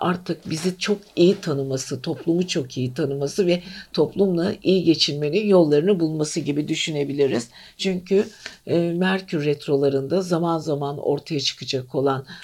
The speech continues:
e, bu rahatsızlıklar daha sonra iki bin yirmi iki senesinin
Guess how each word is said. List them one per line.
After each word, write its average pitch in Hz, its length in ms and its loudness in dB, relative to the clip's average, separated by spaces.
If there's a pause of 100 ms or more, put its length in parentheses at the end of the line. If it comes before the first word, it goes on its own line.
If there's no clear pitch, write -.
(180)
e, 151 180 0
bu 175 100 2
rahatsızlıklar 147 920 -2
daha 190 200 2
sonra 170 300 -2
iki - 280 -6
bin 143 100 -6
yirmi 156 300 -2
iki 127 160 -8
senesinin 123 720 -4